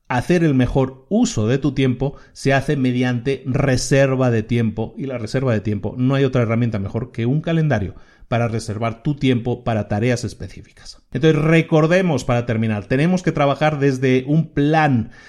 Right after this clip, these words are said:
tenemos que tener un plan predefinido, un plan que tiene que estar por escrito, no solo en tu cabeza,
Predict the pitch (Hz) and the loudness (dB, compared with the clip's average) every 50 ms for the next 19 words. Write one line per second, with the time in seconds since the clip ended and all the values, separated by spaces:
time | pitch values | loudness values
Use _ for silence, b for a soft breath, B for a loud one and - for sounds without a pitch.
0 | B B B 120 127 151 160 - 156 156 151 143 151 156 160 156 131 - - 156 | B B B 0 0 0 0 0 0 0 0 0 0 0 0 0 -2 -2 -2 -2
1 | 156 151 147 143 127 117 - 120 123 120 117 117 - 120 123 123 120 123 131 143 | 0 0 0 0 -2 -2 -2 -2 -2 -2 -2 -2 -2 -2 0 0 0 0 0 0
2 | 147 147 151 156 160 156 147 - 160 170 160 165 - 170 170 160 151 175 170 160 | 0 0 0 0 0 0 0 0 -2 -2 -2 -2 -2 -2 -2 0 0 0 2 2
3 | 151 - - 165 185 175 180 135 127 127 143 147 - 156 151 151 131 135 127 - | 0 0 0 0 0 0 0 0 0 0 0 -2 -2 -2 -4 -4 -4 -6 -4 -4
4 | 120 123 143 143 - 120 107 | -2 -2 -2 -2 -2 -4 -6